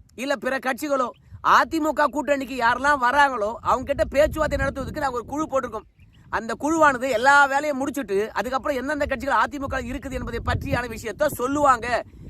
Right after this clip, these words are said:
அப்படின்னு தான் சொல்லியிருக்கிறாங்க. இதுல பொன்னையன் அவர்களை பொறுத்த வரைக்கும் ஒரு கருத்தை வெளியிட்டிருக்கிறார். செம்மலையும் இதே கருத்தை சொல்லியிருக்கின்றார். அதிமுகவுக்கு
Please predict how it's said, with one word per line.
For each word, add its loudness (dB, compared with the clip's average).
அப்படின்னு 2
தான் 2
சொல்லியிருக்கிறாங்க. -2
இதுல 0
பொன்னையன் 2
அவர்களை 2
பொறுத்த 0
வரைக்கும் -6
ஒரு 2
கருத்தை 0
வெளியிட்டிருக்கிறார். -2
செம்மலையும் 2
இதே 2
கருத்தை 0
சொல்லியிருக்கின்றார். -4
அதிமுகவுக்கு 4